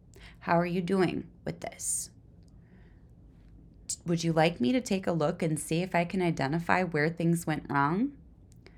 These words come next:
I'm so sorry. That's really painful.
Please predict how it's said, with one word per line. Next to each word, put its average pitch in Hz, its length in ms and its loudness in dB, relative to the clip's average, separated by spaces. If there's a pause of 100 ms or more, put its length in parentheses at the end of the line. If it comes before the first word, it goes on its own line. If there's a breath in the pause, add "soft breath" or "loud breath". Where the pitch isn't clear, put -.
(680 soft breath)
I'm 175 140 -2
so 190 300 4
sorry. 170 800 4 (880 soft breath)
That's 165 340 -2
really 165 240 6
painful. - 640 -4